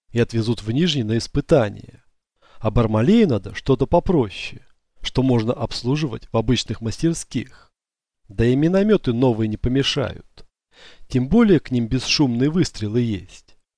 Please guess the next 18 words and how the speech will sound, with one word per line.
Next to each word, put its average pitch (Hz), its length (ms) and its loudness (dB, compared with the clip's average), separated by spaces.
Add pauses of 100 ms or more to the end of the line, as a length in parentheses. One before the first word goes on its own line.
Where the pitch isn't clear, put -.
(280)
В 110 120 -4
общем, - 440 -2 (400)
и 113 100 0
волки 165 440 2
сыты, - 540 -8 (360)
и 151 100 2
овцы 202 420 4
целы, - 460 -8 (520)
а 110 140 0
зайцев 143 460 2
здесь - 220 -10
давно 156 360 4
уже 107 240 0
не 113 120 -2
водится. 104 600 -6 (1700)
Как 131 240 2
прошли 120 360 0
границу, 120 760 -2